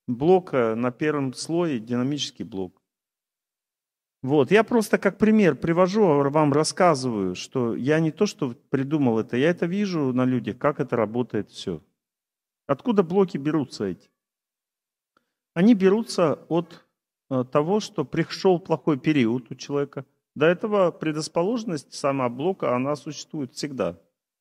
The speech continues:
У человека пришел плохой период, и он энергию в себя не закачивает сам, он просто терпит. Вот, допустим,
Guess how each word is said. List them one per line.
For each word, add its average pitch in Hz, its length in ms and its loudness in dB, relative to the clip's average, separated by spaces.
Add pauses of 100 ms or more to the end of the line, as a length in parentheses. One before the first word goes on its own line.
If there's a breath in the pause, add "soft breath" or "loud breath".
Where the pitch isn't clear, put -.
(240)
У 135 40 -10
человека 214 340 -2
пришел 185 360 -4
плохой 180 340 -4
период, 196 420 -4 (400)
и 151 60 0
он 185 240 4
энергию 185 460 -2
в 135 40 -14
себя 151 300 -2
не 156 120 0
закачивает 151 800 0
сам, 90 400 -2 (280)
он 147 120 -4
просто 214 340 -4
терпит. 107 500 -4 (560)
Вот, 139 120 -4
допустим, 160 500 -6